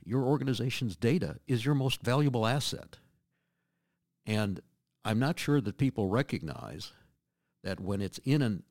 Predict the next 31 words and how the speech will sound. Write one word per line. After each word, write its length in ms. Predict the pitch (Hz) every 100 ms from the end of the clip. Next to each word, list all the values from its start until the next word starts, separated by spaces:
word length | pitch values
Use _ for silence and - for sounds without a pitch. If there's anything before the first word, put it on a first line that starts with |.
| -
public 380 | 139 147 123 -
A 180 | 120 123
I 200 | 113 110
engine, 560 | 104 131 92 73 85 - _ _ _ _ _ _ -
uh, 440 | 87 87 85 82 - - -
it's 180 | 151 -
everywhere. 520 | 196 190 110 90 - - -
<laughs> 140 | 160 - _ _ _ - - - - -
It's 600 | - 120 - - - - - -
training 800 | - 143 160 165 165 170 151 -
and 360 | 107 95 98 98
it's, 440 | 98 - - 95
uh, 240 | 98 90 85
cybering 920 | - 131 156 160 160 160 160 156 107
and 320 | 104 101 101
it's, 380 | 104 101 - 107
uh, 140 | 101
yucking. 560 | 95 151 - 92 - 95 - -
<laughs> 220 | - -
It 140 | 160
is 120 | 180
a 60 | 123
real 240 | 98 147
mess. 420 | 127 117 - - - - - - _
This 380 | 101 120 160 - -
is 300 | 123 127 110
crucial. 480 | - 120 - - - _ _ _ _ _ _ _ _ _ _ _ _ _ _ _ _ _
The 80 | 101
balance, 500 | 87 175 214 101 -
of 140 | 87 -
course, 500 | 82 80 92 -